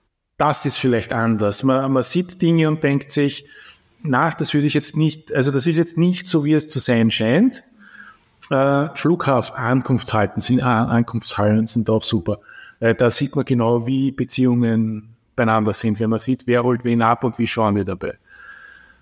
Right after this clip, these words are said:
Äh, ich denke mir auch öfters, wenn ich auf der Straße spazieren gehe, die telefoniert jetzt sicher nicht mit ihrem Mann,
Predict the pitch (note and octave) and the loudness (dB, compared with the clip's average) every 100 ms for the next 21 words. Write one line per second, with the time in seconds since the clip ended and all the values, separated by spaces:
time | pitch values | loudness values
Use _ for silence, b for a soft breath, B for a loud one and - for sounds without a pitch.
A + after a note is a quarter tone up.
0 | - A#2+ B2 B2 B2 G#2+ A2+ A2 G#2+ A#2 | -4 0 2 2 2 -2 -4 -4 0 2
1 | C3 C#3 A#2+ B2 - - C3 B2+ C3 C3 | 4 4 2 0 -2 -2 -2 -2 -2 -4
2 | A#2+ A2 A2+ C#3 - C3 B2+ C3 C3+ - | -2 -2 -2 -4 -4 -4 0 0 0 -2
3 | A#2+ B2+ B2 C3+ C3 B2+ - B2+ B2 C3 | -2 0 0 0 -2 -2 -4 -4 0 -2
4 | B2 C3+ B2 B2 A2+ G2+ F#2+ | 0 -2 2 2 2 0 -2